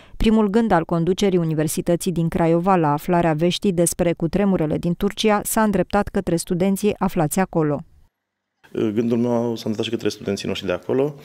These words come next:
Speaker 2: În acea dimineață, Departamentul de Relații Internaționale a contactat, uh, studenții, studentele, că sunt patru domnișoare. Toate au fost, uh, bine.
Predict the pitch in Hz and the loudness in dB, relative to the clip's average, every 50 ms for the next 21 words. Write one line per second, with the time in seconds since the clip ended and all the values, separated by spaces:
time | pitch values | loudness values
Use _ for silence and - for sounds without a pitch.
0 | - - - - - - - 120 120 113 110 - 120 110 107 110 113 113 - - | -18 -18 -18 -18 -14 -8 -4 -2 0 0 0 -2 -2 -2 -2 -2 -2 -2 -2 -2
1 | 98 104 - - 107 - 107 107 98 101 101 101 101 98 - - 87 - - 101 | -4 -2 -2 -2 -4 -4 -4 -4 -4 -2 -2 -2 -2 -4 -4 -8 -10 -8 -6 -4
2 | 98 95 - - 98 104 101 95 95 95 - 101 95 95 90 - 104 98 - - | -4 -6 -6 -6 -6 -4 -2 -4 -4 -4 -4 -4 -4 -4 -4 -4 -6 -6 -6 -6
3 | 95 95 90 85 92 95 - - 113 98 101 107 120 - - 156 165 190 175 - | -6 -4 -4 -4 -4 -6 -10 -10 -6 -4 -4 -4 -2 -4 -4 -2 -2 -4 -4 -8
4 | - - - 92 90 90 85 - 53 - - 185 175 - - - - - 85 - | -12 -8 -6 -4 -4 -4 -4 -4 -4 -4 -4 -6 -10 -12 -14 -12 -10 -8 -8 -8
5 | - - 95 95 92 87 - - - _ - 107 104 95 92 - - 120 151 185 | -8 -8 -8 -8 -10 -12 -14 -20 -20 _ -8 -6 -6 -6 -4 -2 -2 0 0 -2
6 | 185 - - - - - - - - - - 139 139 - 127 113 - - 117 113 | -4 -6 -12 -16 -16 -16 -16 -16 -18 -6 -4 -2 0 0 0 0 0 -2 -4 -4
7 | - - - - 104 98 98 98 98 92 90 - - _ _ _ _ _ - - | -4 -6 -6 -4 -2 -2 -2 -2 -4 -6 -8 -10 -16 _ _ _ _ _ -14 -8
8 | 95 85 113 135 170 214 | -4 -4 -2 0 0 -2